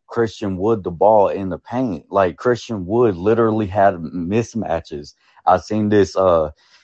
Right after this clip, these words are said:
in the home opener against Memphis Grizzlies where Tyus Jones is, <laughs> is literally on Christian Wood in the paint. Christian Wood is backing him down, and Dinwiddie just takes so long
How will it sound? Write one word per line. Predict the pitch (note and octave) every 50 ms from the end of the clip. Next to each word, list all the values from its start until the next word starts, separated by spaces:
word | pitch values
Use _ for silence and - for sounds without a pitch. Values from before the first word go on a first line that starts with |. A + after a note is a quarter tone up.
| _
in | - F#2+ G2 G2
the | F#2 F2+ E2+ E2+ E2+ E2+ D2+ C#2 E2+ - _ -
home | - - A2 G#2+ G#2+ G#2+ G2
opener | G2 G#2 A#2+ A#2 - B2 F#2+ F#2 F2+ F2 F2 F2
against | F2 E2 F2 F2+ F2 D#2+ - -
Memphis | F#2+ G#2 F#2+ E2 - - F#2+ E2 C#2+
Grizzlies | _ - F#2+ A#2+ D3+ C#3 - - G2+ G2+ F#2+ F2+
where | E2+ E2+ G2 F#2+ F2+ E2 D#2 D#2 _ - - _ _ -
Tyus | - G#2 A2 A2 A2 A#2 G#2 E2 F#2 F2+
Jones | - G#2 G#2 A2+ C3 B2+ A#2 A2 G#2 G2 F2 - - -
is, | - A2 G#2 G#2 G2+ G#2 - - - -
<laughs> |
is | - B2+ A2 F#2 - -
literally | A#2 A2+ A#2+ C#3 D3+ C#3 C#3 B2+ A#2+ A2+ A2 A2 G#2+ G#2 G#2 F#2+ - _ _ _ _ _ - - - - _ _ -
on | - A2+ A#2 B2 B2 A#2 A#2 G#2+
Christian | - - C#3+ B2 A2+ - - C3 A#2+ G#2+
Wood | G#2+ A#2+ C3 B2 A2+ G2+ F#2+ F2+ -
in | - B2 C3 C3 C3+
the | B2+ A#2+
paint. | - - C#3 C3 B2 A2+ G2 F#2+ -
Christian | - C#3+ C3 B2+ - - C3+ A#2
Wood | G#2+ A#2+ C3+ C#3 A#2+
is | A2+ G2+ F#2
backing | F#2+ G2+ A2 A2+ B2+ B2+ - B2+ B2 A#2
him | B2+ B2+ A#2+ A#2 A2+
down, | G#2 B2 C3 C3+ B2 G#2+ G#2 G#2 - F2
and | A2 G#2+ G2 F#2+ F2+ E2+
Dinwiddie | G2 A2 A#2 C3 B2+ A#2+ A#2+ A#2 A2 A2 G#2+ G2+
just | F#2 F#2 A2+ A2 - - -
takes | - B2 A2 A2 G#2+ -
so | - B2 G#2+ G#2+
long | G#2+ F#2+ G#2+ A2 A#2+ C3 B2+ A#2 A2+ G2+